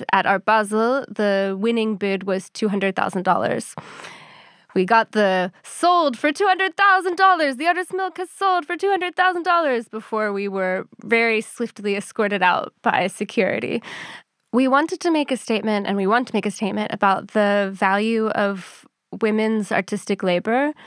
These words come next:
and the value of performance art in these contexts specifically. So in the fine art world, what is the value of women's artistic labor? What is the value of performance art?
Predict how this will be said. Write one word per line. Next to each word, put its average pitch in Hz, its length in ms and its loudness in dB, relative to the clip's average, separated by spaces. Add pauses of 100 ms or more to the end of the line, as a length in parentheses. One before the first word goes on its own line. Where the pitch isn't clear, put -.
(120)
and 226 180 0
the 226 60 0
value 202 300 2
of 196 120 -4
performance 196 540 -2
art 113 280 0 (440)
in 220 200 2
these 196 180 -2
contexts 175 520 -2
specifically. 196 760 -4
So 202 340 0
in 226 280 2
the 202 80 0
fine 196 340 0
art 185 320 0
world, 104 500 -2 (640)
what 220 200 2
is 208 100 -2
the 208 100 0
value 190 340 0
of 185 140 -4
women's 190 260 -4
artistic 196 400 -6
labor? - 360 0
What 196 200 2
is 196 80 0
the 196 100 0
value 107 440 0
of 196 120 -4
performance 180 560 -2
art? - 240 2